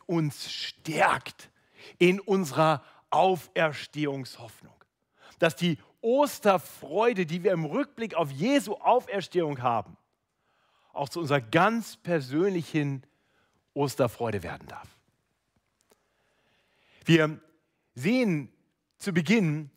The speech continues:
wie Paulus deutlich macht in diesem Kapitel, dass die Auferstehung von fundamentaler Bedeutung ist. In der Tat, wir haben das gerade schon gehört, wie er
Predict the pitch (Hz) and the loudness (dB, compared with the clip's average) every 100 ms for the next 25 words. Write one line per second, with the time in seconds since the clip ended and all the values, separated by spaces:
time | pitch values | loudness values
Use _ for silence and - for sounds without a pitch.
0 | _ _ _ _ 180 190 - 170 214 254 | _ _ _ _ 0 0 0 0 2 4
1 | 196 151 - 175 220 269 202 - 160 165 | 2 0 -8 0 4 4 2 -4 0 0
2 | 165 170 151 156 165 - 156 170 175 196 | -2 -10 -6 -8 -8 -6 -4 -2 -4 -4
3 | - _ _ 170 175 - - _ _ _ | -8 _ _ 2 2 -2 -20 _ _ _
4 | _ _ _ _ _ _ _ 170 180 190 | _ _ _ _ _ _ _ -8 0 2
5 | 254 240 214 214 208 - 190 190 - - | 2 0 -4 -2 -2 -2 -4 -4 -10 -20
6 | - 262 285 254 220 208 175 180 202 185 | -4 -2 2 4 4 0 0 2 2 2
7 | 151 131 107 - - _ _ _ _ _ | -2 -8 -10 -20 -20 _ _ _ _ _
8 | _ _ _ _ _ _ _ _ - 190 | _ _ _ _ _ _ _ _ -2 0
9 | 180 190 202 - 160 196 170 160 190 165 | 4 4 2 -2 -2 0 -2 0 -2 -2
10 | 185 170 226 170 170 160 | -6 -2 -2 0 2 2